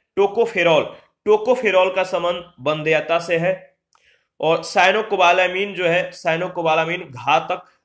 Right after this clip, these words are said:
अ, रक्त अल्पता है। और पायरिडॉक्सिन, पायरिडॉक्सिन का संबंध मानसिक व्याधि से है, यानी जो सही ऑप्शन हो जाएगा ऑप्शन बी। दोबारा से रिवाइज कर लेते हैं, रेटिनॉल का संबंध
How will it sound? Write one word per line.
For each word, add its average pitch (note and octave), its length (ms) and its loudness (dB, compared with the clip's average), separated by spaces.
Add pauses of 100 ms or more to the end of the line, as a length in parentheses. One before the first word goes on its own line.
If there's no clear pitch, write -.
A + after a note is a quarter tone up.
अ, D3 220 2
रक्त E3 240 0
अल्पता D#3 460 0
है। E3 320 -6 (200)
और D#3 380 0
पायरिडॉक्सिन, D#3+ 800 2 (300)
पायरिडॉक्सिन F3+ 580 2
का F#3+ 100 -2
संबंध F3 300 -2
मानसिक E3+ 640 -4
व्याधि D#3 340 0
से F3+ 200 -2
है, - 320 -2 (1200)
यानी D#3+ 300 2
जो D#3+ 120 -2
सही E3+ 400 -4 (300)
ऑप्शन D3+ 280 -2
हो D#3 180 -4
जाएगा D3+ 300 0
ऑप्शन D3 240 -2
बी। B2+ 460 -12 (760)
दोबारा D3 260 2
से D#3+ 140 -4
रिवाइज C#3 360 -2
कर D3+ 100 -8
लेते C#3+ 200 -6
हैं, E3+ 280 -8 (800)
रेटिनॉल G#3 540 2
का A3 100 2
संबंध G#3 640 -4